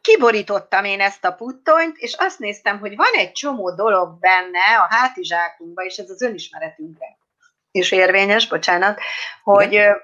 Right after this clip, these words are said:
Speaker 1: egy csomó olyan életkészség van benne, ami már lejárt, vagy lejárt szavidejű,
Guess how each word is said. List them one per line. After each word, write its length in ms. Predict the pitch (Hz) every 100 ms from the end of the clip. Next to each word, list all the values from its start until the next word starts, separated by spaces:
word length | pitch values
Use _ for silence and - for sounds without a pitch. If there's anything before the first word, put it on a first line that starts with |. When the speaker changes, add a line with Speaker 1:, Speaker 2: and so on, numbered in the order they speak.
| _ _ _ _ _
Speaker 1:
egy 100 | -
csomó 380 | - 453 427 233 - _
olyan 280 | - 370 254
életkészség 800 | 226 247 208 196 226 214 - 202
van 240 | 185 202 196
benne, 520 | 196 202 208 220 196
ami 240 | 226 240
már 260 | 247 247 254
lejárt, 600 | 277 262 196 170 - - _ _ _
vagy 220 | 220 320
lejárt 460 | 233 220 190 175 -
szavidejű, 720 | 208 202 180 185 185 185 190